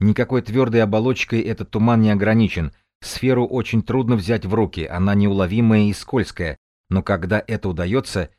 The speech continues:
ее можно переставить с места на место, потому что она ничего не весит, но можно и оставить висящей в воздухе. Внутри ее иногда появляются интересные картины, звездные россыпи, рисунок которых не поддается узнаванию,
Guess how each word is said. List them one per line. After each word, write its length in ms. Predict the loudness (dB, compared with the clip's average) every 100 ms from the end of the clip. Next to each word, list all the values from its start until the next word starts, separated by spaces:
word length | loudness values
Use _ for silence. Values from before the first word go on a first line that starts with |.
| _
ее 280 | -6 -2 0
можно 280 | 0 0 -2
переставить 540 | -2 -4 -2 -2 -2 -2
с 120 | 0
места 320 | 0 0 0
на 100 | 2
место, 440 | 2 0 -6 -10 -12 _ _ _
потому 300 | -8 -2 -2
что 180 | -2 -2
она 200 | 0 2
ничего 600 | 2 2 0 -4 -2 2
не 160 | 2 2
весит, 380 | -2 -6 -12 _ _ -4
но 140 | 0
можно 260 | 2 2 0
и 60 |
оставить 440 | -2 -4 -4 -4 -4
висящей 520 | -8 -6 -6 -6 -8
в 80 | -8
воздухе. 640 | -6 -8 -8 -12 -14 -14 _ _ _ _ _
Внутри 420 | -4 -2 -2 -2
ее 320 | -2 -2 0 0
иногда 320 | -2 -2 -4
появляются 540 | -4 -4 -4 -4 -6
интересные 480 | -8 -6 -6 -4 -6
картины, 640 | -4 -6 -4 -2 -2 -4 _ _ -10
звездные 560 | -4 -2 0 0 0
россыпи, 500 | 2 0 -2 -10 -10
рисунок 540 | -8 -6 -6 -2 -2 -2
которых 480 | -2 0 0 0
не 100 | -2
поддается 640 | -2 -4 -2 0 0 -2 -4
узнаванию, 560 | 0 0 0 -2 -6